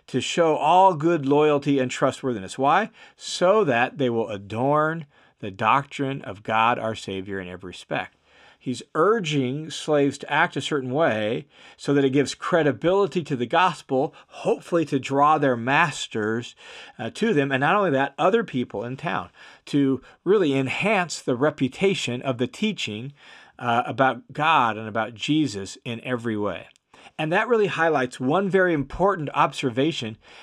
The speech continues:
out of this whole set of instructions here in, uh, Titus chapter two, and that observation is this.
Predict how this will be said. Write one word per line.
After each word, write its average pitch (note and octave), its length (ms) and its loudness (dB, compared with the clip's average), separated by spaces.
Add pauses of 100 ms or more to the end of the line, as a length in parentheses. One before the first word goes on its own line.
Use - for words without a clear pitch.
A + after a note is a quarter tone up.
(200)
out E3+ 220 6
of C#3+ 140 2
this C3 180 2
whole D#3+ 200 0
set D3+ 280 0
of A#2+ 80 -2
instructions A2+ 840 -6
here A2+ 440 -2 (480)
in, A2+ 280 -4
uh, G#2+ 300 -6
Titus C3 320 0
chapter B2+ 320 -2
two, D3 260 0
and G#2+ 100 -4
that C3+ 220 0
observation A#2+ 600 -2
is A2+ 160 -10
this. C#3 340 -6